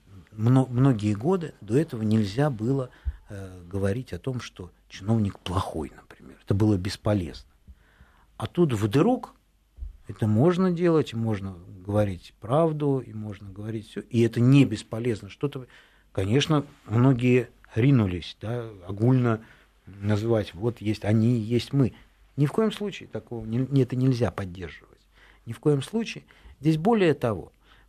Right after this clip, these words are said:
понимаете, любое такое противостояние, оно ведь заключается в чем?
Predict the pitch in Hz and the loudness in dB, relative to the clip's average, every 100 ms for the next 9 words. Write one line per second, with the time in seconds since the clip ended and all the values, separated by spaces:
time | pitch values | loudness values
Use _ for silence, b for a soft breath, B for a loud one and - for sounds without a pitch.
0 | - 202 262 175 147 156 202 180 139 170 | -2 2 4 4 2 4 4 4 0 -2
1 | 147 143 135 135 131 - 143 202 277 233 | -4 -4 -4 -4 -6 -2 0 0 -2 -4
2 | 73 - _ _ b b b _ 107 151 | -12 -20 _ _ b b b _ 2 4
3 | 214 185 185 - - - 113 139 147 143 | 4 2 -4 -6 -18 -12 -10 -8 -8 -2
4 | 165 156 143 143 - 120 | 2 2 0 -12 -12 -16